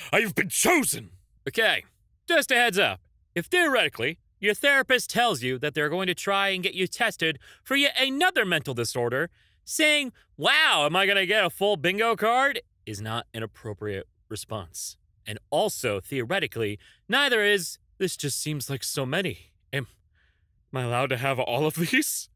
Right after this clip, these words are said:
<sighs> You did that, didn't you? C two for anxiety, B two for depression, A two for A D H D. Hey, look at that, I won! Not so fast! I have A two, B two, C two, and I also have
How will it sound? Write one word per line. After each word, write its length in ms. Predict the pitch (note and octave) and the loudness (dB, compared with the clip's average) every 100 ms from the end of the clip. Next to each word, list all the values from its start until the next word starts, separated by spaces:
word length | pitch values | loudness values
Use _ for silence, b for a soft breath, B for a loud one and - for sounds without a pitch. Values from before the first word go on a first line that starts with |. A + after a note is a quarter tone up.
| _ _ _ _ _ _ _ | _ _ _ _ _ _ _
<sighs> 60 | B B B B B B B _ - | B B B B B B B _ -16
You 80 | |
did 220 | F#2 A2+ F2+ | -8 -8 -8
that, 180 | D#2+ | -12
didn't 220 | E2 G2+ D#2+ | -12 -12 -12
you? 160 | E2+ - _ _ | -16 -18 _ _
C 240 | - G2 | -10 -8
two 180 | G2+ A#2+ | -4 -4
for 140 | G#2+ A2+ | -2 -4
anxiety, 540 | G2 A#2+ C#3 F3 F3 - _ | 0 2 2 2 -2 -10 _
B 160 | F#2+ | -10
two 160 | G2 A2 | -8 -8
for 80 | F#2+ | -10
depression, 600 | G2 B2+ C#3 F#3 F#3 E3+ _ _ | -4 -2 0 -2 -4 -6 _ _
A 160 | G2+ G2 | -8 -6
two 160 | G#2 G#2+ | -6 -6
for 140 | G#2 | -4
A 60 | A2 | 0
D 120 | A#2 | 0
H 180 | A#2 - | -2 0
D. 300 | D#3 G#3 G#3+ | 0 0 2
Hey, 240 | D#4 F#4 | 2 2
look 120 | C#4 | 0
at 80 | C4 | 0
that, 180 | G4 F#4+ | 2 4
I 80 | C4 | 2
won! 360 | C#4+ A#4 E4 - _ _ | 4 2 2 -6 _ _
Not 200 | - E4 | 0 0
so 120 | - E4+ | 0 0
fast! 520 | - C4+ B3+ - - _ _ _ | 2 0 0 -4 -12 _ _ _
I 120 | A#2 | 0
have 180 | C#3 E3+ | 2 4
A 140 | A3 A3 | 2 2
two, 380 | - A3+ B3 - | 0 0 0 -2
B 200 | D3+ A3 | 0 0
two, 260 | G3 G#3 A3+ | 0 -2 -2
C 300 | - G#3+ A3 | -2 -2 0
two, 320 | F#3+ F#3+ A3+ B B B | 2 2 0 B B B
and 220 | B2 C#3 C#3 | -4 -2 0
I 140 | C#3 | 0
also 420 | - F3 F#3 D3+ | 0 -2 0 -2
have 440 | A#2+ A#2+ A#2+ B2+ | 2 2 2 -2